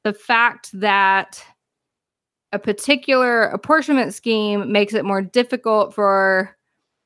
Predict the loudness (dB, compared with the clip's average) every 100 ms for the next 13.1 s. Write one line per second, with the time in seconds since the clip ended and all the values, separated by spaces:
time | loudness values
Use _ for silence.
0 | _ _ _ _ _ _ _ _ _ _
1 | _ -4 -2 0 0 0 -2 -2 -2 -4
2 | -6 -4 -2 0 -2 0 -2 -4 -2 -2
3 | 0 2 0 0 -6 -8 0 0 2 0
4 | 0 0 2 0 -2 -6 -6 -8 -2 2
5 | 2 0 2 2 2 -2 0 0 0 2
6 | 2 2 0 -4 _ _ _ _ -2 0
7 | -2 -8 _ _ _ _ _ -2 -2 0
8 | -2 -4 -8 -14 -12 -12 -12 -16 -12 -12
9 | -12 _ _ _ _ _ -2 2 4 2
10 | 0 -4 -10 -12 _ _ _ _ _ -2
11 | 0 2 2 2 0 -2 -2 0 2 2
12 | 0 -2 -4 -2 2 2 2 -2 -10 -20